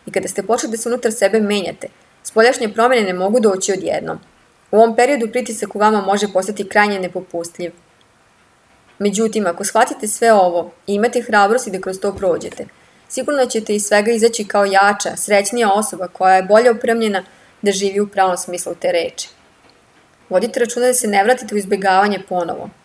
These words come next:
Nemojte verovati da je ovaj privremeni period u kome se susrećete sa svim akumuliranim unutrašnjim pritiskom uz bespomoćnost koja uz to ide, sa neadekvatnošću i konfuzijom, krajnji rezultat.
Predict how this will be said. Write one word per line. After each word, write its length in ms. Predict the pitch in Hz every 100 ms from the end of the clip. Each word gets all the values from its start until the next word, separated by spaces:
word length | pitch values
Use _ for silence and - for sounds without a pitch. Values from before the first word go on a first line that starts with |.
| _ _
Nemojte 340 | 220 285 285
verovati 340 | 262 262 233 202
da 80 |
je 80 | 208
ovaj 180 | 208 240 233 _ _ _ _ _
privremeni 520 | - 247 240 214 202 208
period 320 | 247 233 196
u 40 |
kome 220 | 208 202
se 120 | 220 214
susrećete 520 | 202 190 240 226 185
sa 140 | 185
svim 260 | 180 233 233
akumuliranim 580 | 214 202 196 220 208 185
unutrašnjim 500 | 214 214 190 185 185
pritiskom 500 | 233 226 214 - 175 _ _ _ _
uz 120 | 202
bespomoćnost 680 | 190 214 214 214 180 - 185
koja 240 | - 190 208
uz 140 | 196
to 100 | -
ide, 280 | 196 175 220 - _ _ _ _ _
sa 140 | - 208
neadekvatnošću 760 | 190 196 190 214 226 208 -
i 60 | 170
konfuzijom, 540 | 196 196 254 233 208 - _ _ _ _ _ _ _
krajnji 380 | - 220 208 190
rezultat. 480 | 175 170 165 165